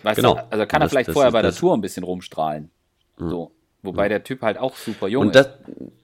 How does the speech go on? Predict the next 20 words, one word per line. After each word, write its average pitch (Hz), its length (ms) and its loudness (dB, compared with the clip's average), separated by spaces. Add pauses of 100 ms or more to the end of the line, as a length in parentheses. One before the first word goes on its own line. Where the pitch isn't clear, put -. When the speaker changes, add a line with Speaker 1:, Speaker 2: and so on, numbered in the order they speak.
(420)
Speaker 2:
das 104 280 -6
wird's 123 220 -8
halt 110 160 -6
sein, 131 240 -6
dass 82 180 -8
sich - 220 -16
die 90 320 -10 (140)
Topstars 123 600 -10
auf - 340 -10 (340)
ein 95 120 -10
paar 95 300 -2
Rennen 87 260 -4
halt 85 160 -6
konzentrieren, 90 920 -8 (540)
aber 90 240 0
dann 87 240 -2
nicht 131 260 -10
die 127 60 -4
Möglichkeit 117 640 -8
haben, 98 440 -6